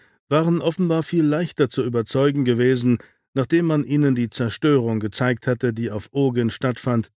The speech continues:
und die konkreten Pläne, die die Titan und die Romulaner ausgearbeitet hatten, um so viele seiner Bewohner wie möglich zu retten,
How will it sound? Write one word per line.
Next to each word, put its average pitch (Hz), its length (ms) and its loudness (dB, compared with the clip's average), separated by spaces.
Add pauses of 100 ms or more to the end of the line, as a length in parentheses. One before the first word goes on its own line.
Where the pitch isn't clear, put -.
(120)
und 156 240 0
die 170 100 -2
konkreten 147 640 0
Pläne, 143 500 0
die 139 140 -2
die 127 180 -2
Titan 139 560 0
und 143 200 -2
die 143 100 2
Romulaner 127 760 2
ausgearbeitet 127 800 -2
hatten, 135 300 0 (360)
um 131 140 0
so 120 160 0
viele 160 320 0
seiner 123 280 2
Bewohner 123 500 2
wie 117 80 0
möglich 127 440 0
zu 120 160 -4
retten, 127 380 2